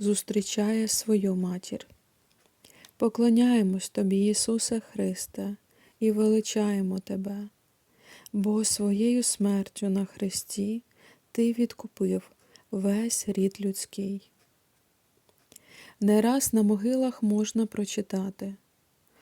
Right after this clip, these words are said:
"Покійний просить помолитися за його душу, радуйся, Марія".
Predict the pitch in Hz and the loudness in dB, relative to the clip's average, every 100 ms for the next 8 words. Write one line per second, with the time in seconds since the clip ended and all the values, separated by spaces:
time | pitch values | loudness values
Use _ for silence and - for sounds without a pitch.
0 | _ _ 208 190 220 233 262 262 247 208 | _ _ -4 -2 2 2 4 0 0 0
1 | 214 233 - 233 - 214 202 202 233 247 | 2 2 0 -4 -2 0 2 4 2 0
2 | 233 - 214 202 202 190 190 202 185 185 | -2 0 0 2 2 2 2 -2 -2 0
3 | 226 233 - 220 214 - 196 190 196 208 | -2 -4 -4 -4 -6 -8 -2 0 0 -2
4 | 208 214 202 196 190 180 190 | -2 -4 -2 -2 -2 -4 -6